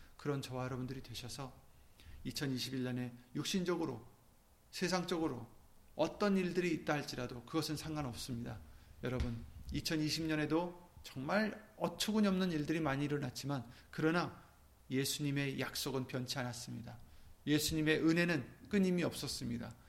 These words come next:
예수님의 영광은 끊임이 없었습니다. 여러분, 이천이십일 년엔 더욱더, 아, 정말 예수님 말씀만을 부-, 부여잡으시고 예수님의 말씀만을 소망 삼으셔서 오늘 말씀대로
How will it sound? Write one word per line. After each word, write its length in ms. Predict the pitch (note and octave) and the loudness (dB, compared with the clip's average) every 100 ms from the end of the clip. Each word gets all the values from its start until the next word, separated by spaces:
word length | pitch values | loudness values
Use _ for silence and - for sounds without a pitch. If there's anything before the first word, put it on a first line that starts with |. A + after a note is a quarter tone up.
| - | -8
예수님의 560 | - D3+ D3+ E3 D#3 D3+ | 2 4 4 2 2 2
영광은 520 | C#3 E3 F3 F3+ D3+ - - | 2 4 4 4 2 -2 -6
끊임이 340 | - G3+ F#3+ F#3 | 2 4 4 2
없었습니다. 640 | C3+ - C3 B2+ A#2 A#2 - - - | 0 -4 -6 -6 -8 -8 -8 -12 -8
여러분, 360 | B2 B2+ B2 C3 | -4 -2 -2 -4
이천이십일 640 | C#3 - D3+ C#3+ D3+ C#3+ | -4 -2 -2 0 -2 -2
년엔 260 | C#3+ C3+ C3+ | -2 -2 -2
더욱더, 720 | - D#3 F3 - F3 E3+ - - - - - - - | 4 4 4 2 2 0 -4 -16 -20 -20 -20 -20 -18
아, 320 | A#2 A2+ - - | -16 -16 -16 -16
정말 380 | B2 A#2+ A#2+ A#2 A#2+ | -12 -8 -8 -10 -6
예수님 360 | C3+ - C#3 | -4 -4 -4
말씀만을 640 | B2+ B2+ B2+ - C#3+ C3 C3 | 0 0 0 -2 -2 -2 -2
부-, 120 | - C3+ - | -4 -6 -8
부여잡으시고 960 | - C#3 C3 C3+ C3 C3+ B2 F3 F#3 - - - - - | -4 -2 -2 -4 -4 -4 -2 -2 -2 -6 -18 -14 -8 -2
예수님의 460 | C3 - C3 B2+ | -2 -2 -4 -2
말씀만을 800 | B2 B2+ B2 D3 C#3+ C#3 D3 C#3+ - - | -2 -2 -2 -2 -2 -2 -4 -6 -14 -20
소망 380 | - - F3+ F3 | -12 -2 2 4
삼으셔서 840 | F3 E3 D3 C3 - D#3 - - - | 4 0 -2 -2 0 -2 -2 -8 -4
오늘 240 | C3+ C3 B2+ | 0 0 0
말씀대로 760 | C3 C3 C#3 B2+ B2+ D3+ - | 0 -2 -2 -4 -4 -6 -8